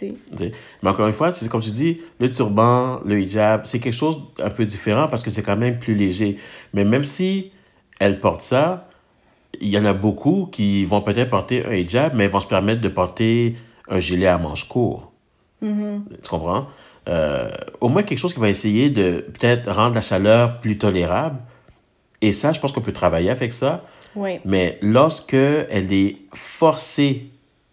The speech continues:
Speaker 2: d'être confinée sous une toge ou une robe quelconque,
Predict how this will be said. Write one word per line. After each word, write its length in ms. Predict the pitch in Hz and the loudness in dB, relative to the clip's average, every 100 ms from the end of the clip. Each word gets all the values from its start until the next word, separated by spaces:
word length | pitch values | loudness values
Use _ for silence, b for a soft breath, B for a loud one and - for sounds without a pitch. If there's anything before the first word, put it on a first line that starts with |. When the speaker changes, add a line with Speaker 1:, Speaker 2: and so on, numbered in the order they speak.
| _ _ 101 | _ _ 0
Speaker 2:
d'être 320 | 101 98 - | 0 0 -4
confinée 680 | 156 160 - 117 120 143 | -2 0 2 2 4 2
sous 380 | 143 - 110 107 | 0 -2 0 0
une 240 | 101 92 90 - _ | -2 -4 -6 -14 _
toge 500 | 135 135 135 131 117 | 6 10 10 8 4
ou 140 | 95 92 | 0 0
une 160 | 90 | 0
robe 300 | 85 123 139 | 0 2 2
quelconque, 540 | 139 107 104 120 127 | 0 0 2 2 2